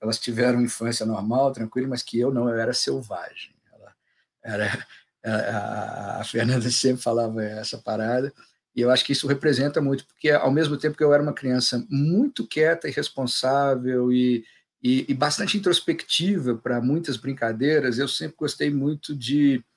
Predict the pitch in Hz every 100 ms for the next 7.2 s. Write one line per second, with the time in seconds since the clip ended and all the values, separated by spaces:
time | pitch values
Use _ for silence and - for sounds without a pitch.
0 | _ - - 156 143 143 139 127 113 120
1 | 139 139 123 113 110 107 104 113 113 107
2 | - _ _ _ _ - 113 110 110 104
3 | 113 107 123 135 - - 107 101 110 110
4 | 123 110 101 101 101 98 104 107 104 101
5 | _ _ _ _ - - - 107 117 110
6 | 98 - 95 - - 107 113 110 98 92
7 | 104 -